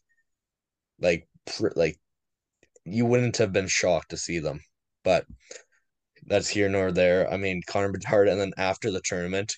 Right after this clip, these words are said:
Connor Bedard goes back to Regina, four goals, six points in his first game back with Regina. Like, the kid's a stud, and I, I'm just kinda, like, 'cause everybody, like, he's, like, the next McDavid, right? Bedard,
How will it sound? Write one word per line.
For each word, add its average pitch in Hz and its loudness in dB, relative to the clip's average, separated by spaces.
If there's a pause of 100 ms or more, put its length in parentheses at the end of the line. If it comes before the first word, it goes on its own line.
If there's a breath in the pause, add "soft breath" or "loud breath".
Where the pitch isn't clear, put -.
Connor 95 0
Bedard 90 0
goes 90 -2
back 87 -2
to 104 -6
Regina, 87 -4 (800)
four 113 6
goals, 92 4 (380)
six - -2
points 92 -4
in 104 -6
his 95 -10
first 87 -2
game 90 -2
back 82 -4
with 90 -8
Regina. 85 -6
Like, 85 -2 (520 soft breath)
the 107 -6
kid's 104 0
a 95 -2
stud, 87 0
and 92 -6 (1080 loud breath)
I, 120 4
I'm 120 0
just 156 -2
kinda, 196 2
like, 127 0
'cause 127 0
everybody, 156 2
like, 107 -2
he's, 127 -6
like, 139 0
the 107 -4
next 101 -2
McDavid, 82 -2
right? 82 0 (160)
Bedard, 92 2